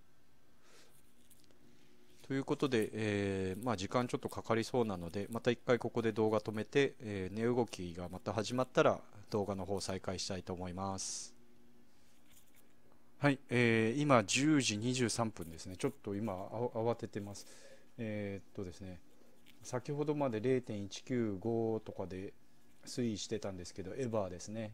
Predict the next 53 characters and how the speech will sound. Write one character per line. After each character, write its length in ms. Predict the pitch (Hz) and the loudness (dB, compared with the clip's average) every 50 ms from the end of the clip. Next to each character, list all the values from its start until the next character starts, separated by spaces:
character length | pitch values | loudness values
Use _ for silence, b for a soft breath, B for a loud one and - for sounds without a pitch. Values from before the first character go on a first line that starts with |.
| - - | -8 -4
今、 340 | 123 120 117 104 98 98 - - B B B B B B B B - - - - | -2 0 0 0 -2 -4 -8 -12 B B B B B B B B -20 -20 -10 -6
一 140 | - 143 139 - - | -4 -4 -4 -4 -2
気 100 | - 139 | 0 0
に 280 | 123 113 110 104 107 - - - - - - - - - - - | 2 2 0 -2 -4 -8 -12 -18 -20 -20 -18 -18 -18 -14 -8 -4
零 220 | 127 139 139 135 | -2 0 0 0
点 240 | 127 - 113 107 104 | 0 0 -2 -2 -2
一 200 | 101 - - - - | -2 -4 -6 -6 -4
九 140 | - 135 | 0 0
に 80 | 123 113 | 0 2
な 80 | 107 101 | 0 -2
っ 20 | |
て、 120 | - 98 | -4 -4
そ 140 | - - 117 | -4 -4 -2
の 140 | 117 131 135 | 0 0 0
後、 360 | 131 - - 110 101 95 92 - - - - - - - - - - - - - - - - - - - | 0 2 2 2 2 2 0 -4 -10 -18 -18 -18 -20 -20 -20 -20 -20 -20 -18 -18 -18 -18 -18 -16 -12 -6
零 220 | 113 131 135 131 | 0 2 2 2
点 340 | 120 - - 117 110 104 101 | 2 0 -2 -2 0 0 -2
一 280 | 101 95 - - - 127 | -4 -6 -6 -4 -4 -4
八 760 | 117 131 143 131 - - - 117 110 107 104 101 98 98 98 | -2 -2 -4 -4 -6 -6 -4 -2 -2 0 0 0 -2 -2 -2
六 320 | 95 101 95 - - - 160 | -4 -4 -6 -6 -8 -6 -4
ま 140 | 156 135 107 | -2 -2 0
で 60 | 98 | -2
落 160 | 95 98 - | -2 -4 -6
ち 60 | - | -10
た 80 | - 87 | -12 -12
の 100 | 82 80 | -12 -12
か 140 | - - 87 | -14 -14 -14
な。 120 | 87 87 - - - | -14 -14 -14 -12 -8
零 140 | 104 110 117 | -6 -6 -4
点 160 | - 117 104 | -4 -4 -6
一 140 | 90 - 110 | -4 -6 -6
八 200 | 127 131 - 113 | -6 -6 -4 -4
五 100 | 120 120 | -2 0
ま 140 | 120 117 104 | 0 0 0
で 80 | 95 | 0
落 120 | 87 92 101 - | -2 -4 -6 -8
ち 80 | - - | -8 -6
て、 120 | 104 98 | -6 -4
今 200 | 95 113 143 131 | -2 -2 -2 0
ち 100 | - - | 0 0
ょ 20 | 143 | 0
っ 20 | |
と 100 | - 127 | 0 0
戻 240 | 110 104 101 101 123 | -2 0 0 -2 -2
っ 40 | 120 | -2
て 120 | - 117 | -2 -2
は 60 | 104 | -4
き 100 | 92 - | -2 -4
て 60 | - 95 | -8 -10
ま 120 | 92 87 | -10 -10
す 80 | - - | -10 -10
け 100 | 95 85 | -10 -8
ど、 180 | 95 92 90 | -8 -10 -10